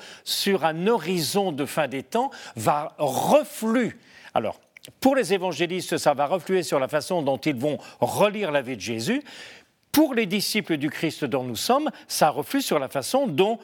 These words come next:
nous prenons à bras-le-corps la vie qu'il y a actuellement. Prendre à bras-le-corps la vie, c'est prendre à bras-le-corps la mort, les causes de la mort, et c'est prendre à bras-le-corps également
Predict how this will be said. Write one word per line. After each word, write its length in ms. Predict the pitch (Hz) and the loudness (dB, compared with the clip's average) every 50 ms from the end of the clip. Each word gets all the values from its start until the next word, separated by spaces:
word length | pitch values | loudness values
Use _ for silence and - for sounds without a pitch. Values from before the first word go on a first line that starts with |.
| - - - | -16 -20 -6
nous 160 | - 151 156 139 | -2 0 0 0
prenons 480 | - - - - 208 202 202 185 160 | 0 0 2 2 2 2 4 2 4
à 80 | 139 131 120 | 2 2 2
bras-le-corps 760 | 104 - - 160 185 180 151 135 - - 240 294 294 - 165 | 0 0 2 2 2 2 0 -8 0 2 4 4 4 2 -2
la 140 | 151 131 131 | -2 -2 -2
vie 300 | 131 131 175 285 285 - | -2 -2 -2 -2 -2 0
qu'il 180 | - 185 160 | -2 -4 -4
y 100 | 170 175 190 | 0 0 0
a 20 | |
actuellement. 480 | 190 185 - - 208 208 190 180 170 143 - - - - _ - | 0 0 -2 -4 -4 -2 0 0 0 -2 -2 -8 -20 -20 _ -2
Prendre 300 | - 220 220 185 151 156 | 2 2 2 2 2 0
à 60 | 156 | 2
bras-le-corps 400 | 151 160 151 - - 156 123 131 | 2 2 0 0 -2 0 0 2
la 80 | 135 | 0
vie, 180 | 123 131 139 123 | 0 0 -2 -4
c'est 140 | - - 123 | -2 -4 -6
prendre 260 | - - 143 135 123 | -4 -2 -4 -2 -2
à 60 | 123 | -2
bras-le-corps 380 | 120 131 127 117 - 139 104 107 | 0 -2 -2 -2 -2 -2 -2 0
la 100 | 110 120 | -2 -2
mort, 320 | 135 151 151 143 131 120 | 2 2 2 2 0 -4
les 140 | 123 131 123 | -8 -8 -8
causes 240 | - - 151 147 110 | -4 -4 -4 -2 -2
de 80 | 127 | -4
la 100 | 110 104 | -4 -4
mort, 300 | 117 151 202 269 302 - - - - - - | -2 0 0 0 0 -2 -4 -16 -16 -6 -4
et 100 | 156 147 | -4 -2
c'est 240 | 127 - - - 135 | -2 -4 -6 -6 -6
prendre 380 | - - - 180 180 139 113 123 | -4 0 0 0 0 0 -2 -4
à 60 | 117 | -4
bras-le-corps 600 | 95 - 120 135 143 120 - - 165 139 107 123 | -4 -2 -2 -2 -2 -2 -2 0 0 0 0 -2
également 460 | 120 98 117 101 104 143 208 254 - | -6 -6 -6 -6 0 0 0 0 0